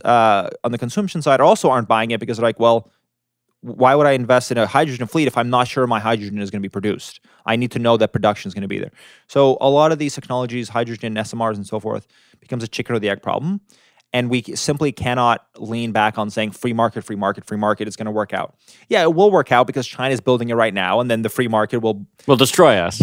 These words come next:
Speaker 1: bo-, buy that technology
Speaker 2: <laughs> Yeah,
Speaker 1: from
Speaker 2: they'll
Speaker 1: China
Speaker 2: just,
Speaker 1: at a
Speaker 2: the free
Speaker 1: premium.
Speaker 2: market will just pass us
Speaker 1: Yeah,
Speaker 2: by.
Speaker 1: exactly. All the jobs will be there, all the
Speaker 2: <laughs>
Speaker 1: R and D will be there, and then we can purchase it from them, and that's the free market,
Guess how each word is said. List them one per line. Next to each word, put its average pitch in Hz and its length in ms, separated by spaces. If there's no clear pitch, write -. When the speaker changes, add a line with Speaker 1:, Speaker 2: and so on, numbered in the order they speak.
Speaker 1:
bo-, 165 240
buy 143 280
that 143 160
technology 135 400
Speaker 2:
<laughs> - 20
Yeah, 180 60
Speaker 1:
from 147 100
Speaker 2:
they'll 143 100
Speaker 1:
China 160 240
Speaker 2:
just, 143 140
Speaker 1:
at 131 80
a 127 40
Speaker 2:
the - 80
free 143 140
Speaker 1:
premium. 180 180
Speaker 2:
market 170 260
will 156 100
just 151 220
pass 131 320
us 147 120
Speaker 1:
Yeah, 240 100
Speaker 2:
by. 160 280
Speaker 1:
exactly. 202 440
All 131 140
the 180 100
jobs 143 320
will 160 100
be 139 120
there, 117 220
all 131 100
the 135 140
Speaker 2:
<laughs> - 20
Speaker 1:
R 127 140
and 123 100
D 117 120
will 113 120
be 110 160
there, 120 220
and 123 140
then 117 100
we 117 100
can 110 120
purchase 120 300
it 123 40
from 110 180
them, 120 140
and 117 80
that's 107 180
the 117 80
free 117 140
market, 113 340